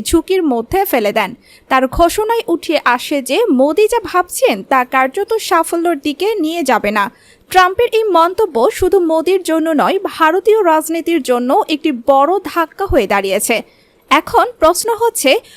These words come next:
মোদী কিভাবে এই পরিস্থিতি মোকাবেলা করবেন? তার উচ্চাভিলাষী পরিকল্পনাগুলি বাস্তবায়ন করতে হলে তাকে আরও কৌশল অবলম্বন করতে হবে এবং বিশেষ করে আন্তর্জাতিক সম্পর্কের ক্ষেত্রে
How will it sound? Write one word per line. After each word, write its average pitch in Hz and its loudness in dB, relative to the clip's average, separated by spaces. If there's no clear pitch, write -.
মোদী 370 4
কিভাবে 392 2
এই 370 2
পরিস্থিতি 339 0
মোকাবেলা 330 2
করবেন? 208 -2
তার 247 4
উচ্চাভিলাষী 339 0
পরিকল্পনাগুলি 370 2
বাস্তবায়ন 381 0
করতে 226 -2
হলে 220 -4
তাকে 247 -2
আরও 254 4
কৌশল 370 0
অবলম্বন 359 0
করতে 240 -2
হবে 240 0
এবং 370 0
বিশেষ 370 0
করে 453 2
আন্তর্জাতিক 415 -2
সম্পর্কের 349 -4
ক্ষেত্রে 269 -6